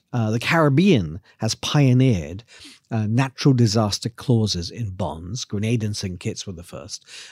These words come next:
Uh, we are the world's largest issuer of sovereign bonds with natural disaster clauses in them. So these are clauses which says, if an independent,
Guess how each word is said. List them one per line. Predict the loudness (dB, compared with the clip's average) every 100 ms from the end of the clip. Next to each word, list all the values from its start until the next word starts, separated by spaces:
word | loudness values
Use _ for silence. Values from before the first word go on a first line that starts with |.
| -6
Uh, | 2
we | 4 6
are | 6 4
the | 4
world's | 4 2 4
largest | 4 6 6 4 0 -6 -8 -14 _ _ 2
issuer | 4 4 2 0 -4 -12 _ _ -6
of | -4
sovereign | 0 2 2 4 4 4
bonds | 0 -4 -8 -12 -12 -14 -20 -14 -4
with | 0
natural | 0 0 -2 -2
disaster | -2 -2 -4 -8
clauses | -10 -12 -12 -12 -14 -16 _ _
in | -12 -8
them. | -8 -8 _ _ _ _ _ _ _ _ _ -10 -2
So | 4
these | 4 4
are | 2
clauses | 2 2 0 -4
which | -4
says, | -2 -2 -2 -6 -14 -20 _ _ _ _
if | 0 4
an | 2 2 4
independent, | 6 4 4 4 6 6 4 2